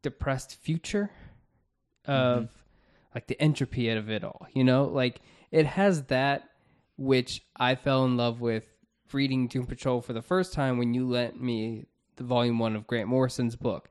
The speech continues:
Speaker 2: Mm-hmm.
Speaker 1: It was that, um, not cynical, because I always think cynical has, like, a, a smile to it.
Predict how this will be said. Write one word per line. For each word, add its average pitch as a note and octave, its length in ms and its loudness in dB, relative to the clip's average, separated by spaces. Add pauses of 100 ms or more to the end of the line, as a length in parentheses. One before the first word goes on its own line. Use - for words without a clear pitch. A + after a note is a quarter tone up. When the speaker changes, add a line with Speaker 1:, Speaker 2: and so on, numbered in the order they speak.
(120)
Speaker 2:
Mm-hmm. G#2+ 220 -2 (100)
Speaker 1:
It C3 180 2
was C3 520 2
that, A2+ 520 -2 (2000)
um, A#2 460 -8 (640)
not G3+ 260 -2
cynical, E3+ 560 2
because C3+ 240 -4
I A#2+ 100 -6
always E3 300 -2
think F3+ 180 -2
cynical C#3 460 0
has, B2+ 200 -2
like, B2 180 -4
a, G#2 280 -6
a A#2 80 -10
smile B2+ 500 -2
to F3 240 4
it. F#3+ 160 -2